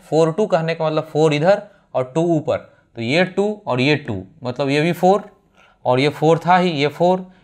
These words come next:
ये फ़ोर, ये सारा स्क्वायर बन गया। अब देखिए क्वेश्चन क्या बोलता है, "The work required to put a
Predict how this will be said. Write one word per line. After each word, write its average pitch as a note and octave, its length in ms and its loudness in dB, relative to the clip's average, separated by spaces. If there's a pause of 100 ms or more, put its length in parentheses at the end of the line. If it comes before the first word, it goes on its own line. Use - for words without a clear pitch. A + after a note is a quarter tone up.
(140)
ये C#3 80 0
फ़ोर, E3 260 -2
ये D#3 140 0
सारा E3 280 2
स्क्वायर B2+ 360 0
बन F#2+ 200 -8
गया। F2+ 200 -10 (200)
अब D#3+ 180 -2
देखिए E3 240 -2
क्वेश्चन D#3+ 320 -4
क्या D#3 160 2
बोलता D#3 300 2
है, E3+ 160 -6 (640)
"The B2+ 120 4
work E3+ 320 4 (180)
required C3+ 540 4 (140)
to D#3 220 -4 (560)
put F3 160 2
a C#3+ 120 0